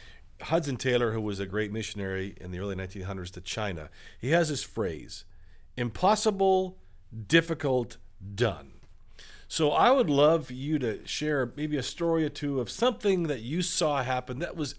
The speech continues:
absolutely impossible, yet now it's done. And then I want you to te-, explain why it went from impossible to done.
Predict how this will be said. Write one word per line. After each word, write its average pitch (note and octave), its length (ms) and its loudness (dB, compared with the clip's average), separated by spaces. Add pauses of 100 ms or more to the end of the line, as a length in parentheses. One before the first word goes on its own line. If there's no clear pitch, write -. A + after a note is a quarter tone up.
absolutely E3+ 760 -2
impossible, A#2 1120 -6 (240)
yet C3 260 2
now G#2+ 600 0 (400)
it's G2+ 180 -6
done. G2+ 480 -6
And C3 140 -6
then F#3 80 2
I A3 80 4
want G3+ 260 2
you D#3 160 0 (300)
to C#3 80 -2
te-, D#3+ 160 -2 (100)
explain D3+ 500 -4
why G2+ 600 2 (340)
it A#2 160 -6
went B2 180 -2
from A2 140 -8
impossible G2 560 -6
to F2+ 120 -12
done. - 340 -16